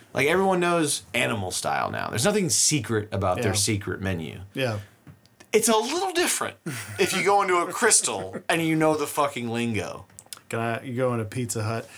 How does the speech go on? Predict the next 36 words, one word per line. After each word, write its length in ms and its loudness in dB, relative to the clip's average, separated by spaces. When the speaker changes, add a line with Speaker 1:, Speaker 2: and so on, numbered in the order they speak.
Speaker 2:
"Can 140 -6
I 100 -2
get 160 -2
a, 340 -2
uh, 200 -2
Speaker 1:
<laughs> 340 -20
Speaker 2:
personal 320 -4
pan 300 -4
pizza, 840 -4
Godfather 460 0
style?" 300 -4
Speaker 1:
Nowadays, 440 2
it'd 40 -12
be, 100 -10
"I 100 -4
don't, 240 -10
I 60 -4
don't 140 -8
know 80 -10
what 80 -10
you're 80 -6
talking 180 -14
about, 240 -12
sir." 240 -10
Speaker 2:
Uh, 220 -6
this 200 -4
isn't 220 -4
a 40 -4
Pizza 280 -6
Hut. 140 -6
This 140 -8
is 140 -6
a 60 -6
gas 260 -6
station. 320 0
Speaker 1:
<laughs> 60 2